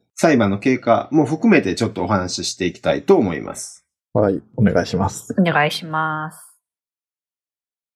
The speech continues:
Speaker 1: 民衆裁判所っていうところでソクラテスは裁かれる。古代アテナイの法廷である民衆裁判所というところでソクラテスは裁かれたんですけれども、
Speaker 2: うん。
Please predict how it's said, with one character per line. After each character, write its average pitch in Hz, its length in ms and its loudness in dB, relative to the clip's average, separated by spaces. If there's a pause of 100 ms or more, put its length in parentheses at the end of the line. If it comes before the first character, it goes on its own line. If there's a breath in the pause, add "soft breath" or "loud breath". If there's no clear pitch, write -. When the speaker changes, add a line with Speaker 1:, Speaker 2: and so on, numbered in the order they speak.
(1200)
Speaker 1:
民 180 200 6
衆 190 180 2
裁 185 220 4
判 170 180 0
所 196 140 0
っ - 80 2
て - 80 2
い 104 80 4
う 92 80 -2
と 107 100 -4
こ 95 160 -6
ろ 95 160 -4
で 107 140 0
ソ 101 160 -6
ク - 80 -6
ラ 98 100 -4
テ 90 120 -8
ス - 180 -8
は 98 280 2 (1300)
裁 - 180 0 (120)
か 98 120 0
れ 80 140 -4
る。 - 220 -14 (580)
古 135 140 4
代 113 160 4
ア 123 80 2
テ 127 100 -2
ナ 117 140 0
イ 123 80 -2
の 151 400 0
法 143 200 0
廷 131 140 2
で 127 160 2
あ 151 40 2
る 123 100 0
民 165 180 2
衆 160 160 0
裁 151 240 0
判 143 180 -2
所 139 240 0
と 135 120 -4
い 131 60 4
う - 20 2
と 135 120 -4
こ 170 100 -2
ろ 151 60 0
で 160 120 0
ソ - 120 -4
ク - 60 -6
ラ 104 100 -2
テ 90 100 -6
ス - 120 -8
は 87 100 2
裁 101 140 -4 (100)
か 90 120 -2
れ 82 80 -4
た - 100 -10
ん 85 80 -12
で 87 80 -10
す - 100 -14
け 92 140 -8
れ 87 80 -6
ど 113 120 -8
も、 147 340 2 (180)
Speaker 2:
う 139 60 2
ん。 101 260 -4